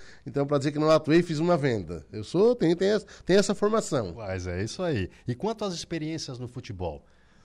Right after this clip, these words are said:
Speaker 2: O que que tu traz aí? Porque a gente sabe, é um esporte coletivo, é um esporte que a gente tem que se dedicar, é um esporte que a gente tem que, na verdade, ter estratégia. E também tem a questão, é, da convivência com as pessoas, desde muito novo. Tu saiu daqui novo,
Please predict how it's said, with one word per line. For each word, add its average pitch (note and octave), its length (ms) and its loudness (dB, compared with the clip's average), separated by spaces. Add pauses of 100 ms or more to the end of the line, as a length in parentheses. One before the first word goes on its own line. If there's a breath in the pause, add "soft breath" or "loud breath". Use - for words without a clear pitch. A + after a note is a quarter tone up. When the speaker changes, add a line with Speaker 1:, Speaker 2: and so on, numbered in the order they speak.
Speaker 2:
O - 20 -20
que D#3+ 120 0
que E3 60 -10
tu D#3+ 100 -2
traz A#2 400 0
aí? G#2 100 0
Porque G#2 240 -10
a A2 60 -2
gente C#3 160 -6
sabe, E2+ 340 -6
é E2 140 -14
um A#2 120 -14
esporte F#2 460 -14
coletivo, G#2+ 800 -6
é - 20 -4
um F2+ 60 -4
esporte F#2 420 -6
que - 80 -10
a - 20 -6
gente F#2+ 120 -6
tem F#2+ 160 -10
que - 80 -12
se - 100 -16
dedicar, G2 600 -4
é F#2 40 -4
um F#2 60 -6
esporte F#2 560 -8 (360 soft breath)
que - 80 -12
a A2 60 -4
gente G2+ 180 -4
tem G#2 140 -4
que, G#2 100 -8
na F#2+ 120 -2
verdade, F2+ 420 -4
ter - 180 -6
estratégia. A2 840 -2 (280 soft breath)
E A2 60 -6
também C3+ 320 -4
tem D3+ 260 -4
a D3 60 -4
questão, C#3+ 600 -8
é, G#2 580 -2
da A2 120 -2
convivência C3+ 680 -4
com G2 140 -10
as F#2 100 -6
pessoas, F2 440 -12
desde G2 260 -6
muito G#2 240 -10
novo. A#2 240 -4
Tu - 60 -16
saiu F#2+ 180 -6
daqui F2+ 220 -8
novo, F3 360 -6